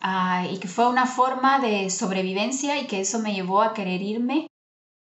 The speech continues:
era que al momento que yo ponía un pie fuera de Guatemala,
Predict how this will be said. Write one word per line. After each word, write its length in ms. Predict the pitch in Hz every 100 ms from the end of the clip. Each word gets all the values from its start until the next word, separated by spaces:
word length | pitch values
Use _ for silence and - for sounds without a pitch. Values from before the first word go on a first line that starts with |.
| -
era 360 | 226 269 277 -
que 280 | 247 233 226
al 180 | 214
momento 360 | 214 220 269 320
que 120 | 302
yo 160 | 254 254
ponía 240 | 269 269
un 120 | 269
pie 180 | 254 254
fuera 340 | 262 262 262 254
de 80 |
Guatemala, 800 | 214 185 180 180 220 240 262 -